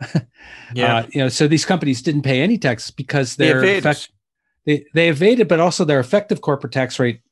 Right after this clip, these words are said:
Speaker 1: was so low, and then they piled on a few tax evasions or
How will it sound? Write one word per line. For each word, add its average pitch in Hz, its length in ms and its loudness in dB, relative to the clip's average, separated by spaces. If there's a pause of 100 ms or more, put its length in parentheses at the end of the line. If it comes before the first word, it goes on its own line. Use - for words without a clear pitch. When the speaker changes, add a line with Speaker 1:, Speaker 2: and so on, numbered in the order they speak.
Speaker 1:
was 135 140 -4
so 165 280 2
low, 143 520 0 (260)
and 131 140 0
then 135 100 2
they 123 180 2
piled 131 420 0
on 123 160 0
a 113 60 -4
few 120 360 2
tax 123 360 -4
evasions 113 480 -2
or 107 240 -2